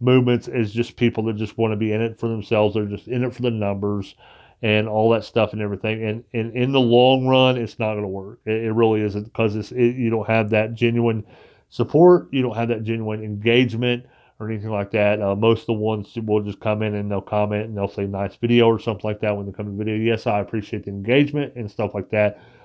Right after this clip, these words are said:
but at least say something about the video. Uh, you know, uh,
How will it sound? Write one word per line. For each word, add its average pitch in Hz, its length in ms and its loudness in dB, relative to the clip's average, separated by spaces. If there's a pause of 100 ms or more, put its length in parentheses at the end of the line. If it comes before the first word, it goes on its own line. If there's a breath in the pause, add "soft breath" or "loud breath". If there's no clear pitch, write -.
(120)
but 117 120 6
at 120 40 6
least 123 240 4
say 123 100 2
something 110 420 -4
about 104 300 -2
the 98 60 -12
video. 95 540 -10
Uh, 101 280 0
you 117 140 -4
know, 101 400 -2 (300 loud breath)
uh, 101 340 0